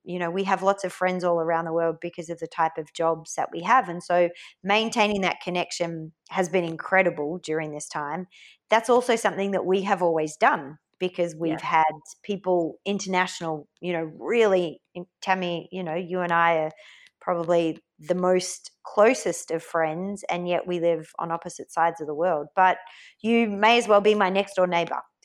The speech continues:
Speaker 1: for the amount that we know each other and are close. So
Speaker 2: Yeah.
Speaker 1: I think for people that travel a lot, we te-, we have always tended to have more of an online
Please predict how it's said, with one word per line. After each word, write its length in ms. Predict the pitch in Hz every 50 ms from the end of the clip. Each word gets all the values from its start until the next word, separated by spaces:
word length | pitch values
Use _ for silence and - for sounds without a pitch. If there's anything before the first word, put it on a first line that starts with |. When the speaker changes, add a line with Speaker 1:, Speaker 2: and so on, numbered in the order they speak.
| -
Speaker 1:
for 80 | - 175
the 160 | 170 175 170
amount 300 | 170 170 165 165 170 165 -
that 160 | - - -
we 380 | 170 175 170 165 165 165 156 156 - _
know 240 | 175 180 175 180 185
each 200 | 180 - - -
other 320 | 170 170 170 165 165 160
and 220 | 160 160 160 156 147 -
are 100 | 160 160 -
close. 360 | - - 196 185 170 170 -
So 320 | - - 175 175 180 175 175 175 - - - - -
Speaker 2:
Yeah. 80 | 190 175 170 165
Speaker 1:
I 40 | 170
think 320 | - - 214 220 226 220 - - - _
for 540 | - - - 196 196 196 196 185 180 180 175 - - _ _ -
people 240 | 269 285 254 311
that 220 | 277 294 247 - -
travel 520 | - - 208 196 208 196 208 196 190 185 -
a 60 | -
lot, 380 | 170 160 165 175 226 - 151 - - - _ _ -
we 200 | 170 180 185 180
te-, 340 | - - 202 175 175 - _ 180
we 160 | 180 196 196
have 280 | 170 180 185 175 156 - -
always 300 | - 190 196 185 175 -
tended 400 | - - 190 175 180 175 175 -
to 80 | 185 165
have 320 | 156 - 165 165 165 160 160 - -
more 580 | 180 175 175 175 170 170 170 170 170 165 165 165 - - - - - _ _ _
of 160 | - 185 175
an 120 | 185 185 175
online 920 | - - 185 185 180 175 170 170 165 170 165 165 165 165 165 170 160 156